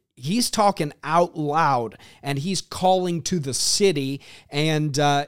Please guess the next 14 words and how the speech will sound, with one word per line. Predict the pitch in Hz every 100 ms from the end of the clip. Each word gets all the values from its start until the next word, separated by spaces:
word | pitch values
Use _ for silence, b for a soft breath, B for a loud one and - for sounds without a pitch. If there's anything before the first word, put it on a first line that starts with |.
| -
here's | 139 190 175
a, | 165 156
a | 156
word | 139 151 156
of | 131
truth. | - 185 131 - b b b
It | 190 208
is | 165
sound | - - 170 190 202
wisdom | 165 160 170 139 139 120 123
to | -
fear | 123 - 143 139 143
your | 127 120 127
name. | 120 107 87